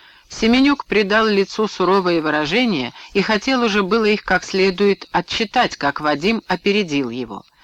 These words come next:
«Василий Алексеевич, правда, что добытое в бою оружие принадлежит тому, кто его взял у врага?» — почтительно осведомился он. Партизаны, посмеиваясь, переводили взгляд с мальчишки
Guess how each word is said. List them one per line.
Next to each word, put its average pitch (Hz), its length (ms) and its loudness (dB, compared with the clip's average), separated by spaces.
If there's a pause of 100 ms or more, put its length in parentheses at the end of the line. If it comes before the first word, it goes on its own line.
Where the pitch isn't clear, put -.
(400)
«Василий 208 440 2
Алексеевич, 143 680 -6 (320)
правда, 233 380 2
что 175 360 0
добытое 180 600 2
в 165 100 -4
бою 175 340 2
оружие 190 520 2
принадлежит 175 680 0
тому, 214 320 2
кто - 200 -2
его 180 220 2
взял 175 440 0
у 185 100 0
врага?» — 185 520 0 (460)
почтительно 220 920 0 (280)
осведомился 170 960 0
он. 131 300 -6 (600)
Партизаны, 165 760 0 (200)
посмеиваясь, 175 800 0
переводили 160 640 2
взгляд 156 420 0
с - 80 -12
мальчишки 185 680 -2